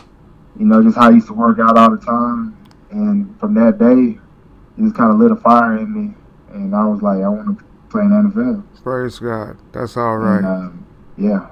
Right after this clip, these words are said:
Speaker 1: so he, he was the reason, like, the biggest reason that, um, I wanted to play.
Speaker 2: That's wonderful, man. That's wonderful. Well, man, you know, I'm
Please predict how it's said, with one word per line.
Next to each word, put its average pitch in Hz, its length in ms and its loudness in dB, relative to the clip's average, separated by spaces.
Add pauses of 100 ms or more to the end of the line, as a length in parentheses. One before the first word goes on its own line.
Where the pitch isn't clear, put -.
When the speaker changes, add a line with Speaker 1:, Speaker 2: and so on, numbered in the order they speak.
(120)
Speaker 1:
so 95 120 -6
he, 104 300 -2
he 117 140 4
was 131 180 4
the 117 100 2
reason, 123 540 4 (800)
like, 104 240 2
the 107 80 -2
biggest 113 340 4
reason 110 340 4
that, 104 280 0 (460)
um, 92 440 -8 (520)
I 104 100 -6
wanted 104 300 0
to - 40 -14
play. 110 240 0 (380)
Speaker 2:
That's 127 260 -8
wonderful, 110 580 -8
man. 92 460 -14
That's - 240 -12
wonderful. 101 640 -10 (560)
Well, 147 200 0
man, 143 340 -2
you 139 100 -4
know, 131 300 0
I'm 127 340 -4